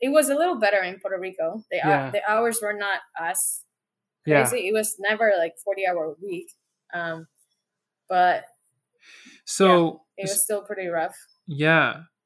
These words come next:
Speaker 2: It sounds like it just, it's a recipe for burnout for a lot of people.
Speaker 1: Yeah. Yeah, that's why peop-, there, the turnover there is crazy.
Speaker 2: Yeah.
Speaker 1: And then when you would talk to people in other, like, states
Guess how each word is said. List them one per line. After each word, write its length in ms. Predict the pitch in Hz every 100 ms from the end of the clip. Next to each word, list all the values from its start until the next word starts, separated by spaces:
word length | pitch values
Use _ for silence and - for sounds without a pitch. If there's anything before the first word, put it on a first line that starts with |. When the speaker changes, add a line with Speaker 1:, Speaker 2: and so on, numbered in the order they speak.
| -
Speaker 2:
It 80 | 151
sounds 380 | - 196 208 175
like 160 | 160
it 100 | 147
just, 280 | - 156 151 -
it's 220 | 156 151
a 60 |
recipe 400 | 139 147 147 - 139
for 240 | 139 127
burnout 600 | 131 143 135 120 104 -
for 80 | -
a 60 | 131
lot 240 | 135 131
of 80 | 123
people. 440 | 139 127 120 - - _ _ _ -
Speaker 1:
Yeah. 280 | 269 185 - - -
Yeah, 140 | 214
that's 240 | 196 208 -
why 120 | 220
peop-, 300 | 220 226 220
there, 180 | 226 233 220
the 120 | 226
turnover 580 | 226 247 262 262 254 240
there 160 | 226
is 180 | 214 214 -
crazy. 440 | 214 220 165 147 _ _
Speaker 2:
Yeah. 200 | 143 135
Speaker 1:
And 120 | 208 226
then 340 | 226 220 226 _ _ _ _ _ _
when 180 | 226 226
you 140 | 240
would 160 | 277 262 254
talk 200 | 240 -
to 80 | 240
people 340 | 233 220 226
in 180 | 208 196
other, 340 | 190 196 196 190
like, 180 | 170 170
states 640 | - 180 220 - - -